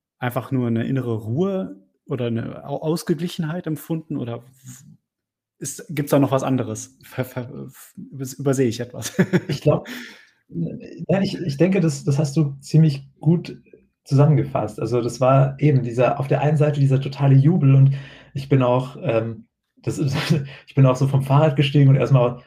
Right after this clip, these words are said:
Speaker 2: so auf die, auf die Knie gegangen tatsächlich, so, boah, ich bin tatsächlich da.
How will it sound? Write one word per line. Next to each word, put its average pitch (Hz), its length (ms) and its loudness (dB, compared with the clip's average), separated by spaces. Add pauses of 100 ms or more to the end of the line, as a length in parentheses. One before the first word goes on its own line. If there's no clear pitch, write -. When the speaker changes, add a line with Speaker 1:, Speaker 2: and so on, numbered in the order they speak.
Speaker 2:
so 110 120 -2
auf 107 100 -4
die, - 180 -12
auf - 100 -8
die - 120 -6
Knie 139 220 6
gegangen 117 280 4
tatsächlich, 110 480 -2
so, 107 300 -4
boah, 101 180 -6 (840)
ich - 100 -20
bin 113 120 -4
tatsächlich 113 480 0
da. 107 180 2